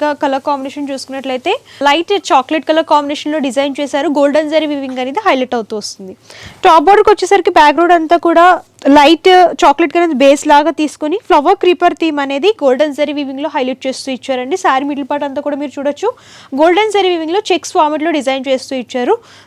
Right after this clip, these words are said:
So సింగిల్ కలర్ వస్తుంది శారీ కనుక మీరు చూసుకున్నట్లయితే. And సెకండ్ సైడ్ బోర్డర్ కూడా టాప్ ఏ బోర్డర్ అయితే ఇచ్చారో అదే బోర్డర్ రిపీట్ చేస్తూ ఇచ్చారు. And పళ్ళు చూడొచ్చండి, గోల్డెన్ జరీ వీవింగ్ లో లైన్స్ ఫార్మాట్ లో డిజైన్ చేస్తూ ఇచ్చారనమాట.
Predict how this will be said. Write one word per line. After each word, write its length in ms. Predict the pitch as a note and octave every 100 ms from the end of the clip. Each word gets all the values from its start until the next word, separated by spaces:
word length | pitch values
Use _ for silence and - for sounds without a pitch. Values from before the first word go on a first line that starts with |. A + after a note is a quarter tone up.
| -
So 80 | D#4+ -
సింగిల్ 260 | D#4 D#4+ F4
కలర్ 200 | F4 D#4+
వస్తుంది 300 | D4+ - C#4+ D#4
శారీ 200 | C#4+ C4+ C#4
కనుక 160 | C4+ C#4
మీరు 120 | C#4+ C4
చూసుకున్నట్లయితే. 600 | B3 B3+ C4 C4 B3+ F4+ B4 - - -
And 100 | C#4+ E4
సెకండ్ 220 | C#4 E4+
సైడ్ 120 | E4+ D#4+
బోర్డర్ 180 | D#4+ D#4+
కూడా 100 | F4+ D4+
టాప్ 200 | C#4+ D#4
ఏ 20 | C4+
బోర్డర్ 160 | C#4+ C#4+
అయితే 120 | C#4+
ఇచ్చారో 200 | - D#4+ G4
అదే 100 | C#4 C4
బోర్డర్ 220 | C4 E4
రిపీట్ 220 | - A#3+ A3
చేస్తూ 240 | G#3 - G#3
ఇచ్చారు. 260 | - - - _ _ - - B3+
And 180 | C4+ D4+ D4+ _ _ -
పళ్ళు 200 | E4 D#4+ F4+
చూడొచ్చండి, 500 | F#4+ F#4+ - F4+ F4+ A#4 D#4+
గోల్డెన్ 320 | D#4+ F4 F4
జరీ 160 | F4 F4 E4
వీవింగ్ 260 | D#4 D4 F#4+
లో 40 | E4
లైన్స్ 240 | C#4 D4+ D#4+
ఫార్మాట్ 260 | D4 D4
లో 60 | D4+ C4+
డిజైన్ 260 | C#4 C#4+ C#4+
చేస్తూ 220 | C4+ C#4+
ఇచ్చారనమాట. 500 | C4+ C4 B3+ B3 B3+